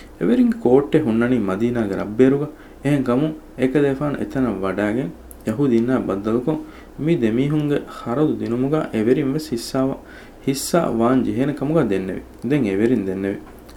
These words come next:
ಅಬು ಕಾಸಿಮೆ ಅಹರಮೆನ್ ಮಿತಿಬಿ ತಿಯ ಹರದುಗ ಅಹರಮೆನ್ ದೇಂಜಿಯ ಬಯ ದಿನುಮಶೆ.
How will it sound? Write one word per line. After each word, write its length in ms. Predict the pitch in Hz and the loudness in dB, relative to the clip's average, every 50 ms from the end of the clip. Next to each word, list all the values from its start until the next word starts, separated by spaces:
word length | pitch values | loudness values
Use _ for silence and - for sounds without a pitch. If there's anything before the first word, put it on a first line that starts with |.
| - | -4
ಅಬು 280 | 95 98 113 117 113 - - | 0 2 4 4 4 2 0
ಕಾಸಿಮೆ 600 | 104 104 107 - - 156 175 185 214 - - - - - - - - - - - | -2 -2 -2 0 0 0 0 0 -2 -4 -14 -20 -20 -20 -18 -18 -18 -18 -14 -8
ಅಹರಮೆನ್ 500 | 131 127 139 175 202 202 185 151 110 101 | -4 -4 -2 0 0 0 0 0 -2 -2
ಮಿತಿಬಿ 380 | 101 101 - - 123 131 127 - | -4 -4 -4 -4 -2 -2 -2 -4
ತಿಯ 220 | - - 78 76 - - | -4 -4 -6 -6 -6 -4
ಹರದುಗ 380 | - 104 104 104 107 113 117 139 | -2 -2 0 2 2 2 0 0
ಅಹರಮೆನ್ 680 | 143 - - 101 101 107 123 131 151 160 147 120 104 | -2 -6 -6 -8 -6 -6 -4 -4 -4 -4 -4 -2 -2
ದೇಂಜಿಯ 380 | 104 101 104 107 110 120 139 127 | 0 0 0 -2 -4 -4 -4 -4
ಬಯ 240 | 104 101 104 120 123 | -2 -2 -2 -2 -2
ದಿನುಮಶೆ. 520 | 113 - 95 98 107 113 110 107 - - | -4 -4 -6 -2 0 0 -2 -2 -4 -12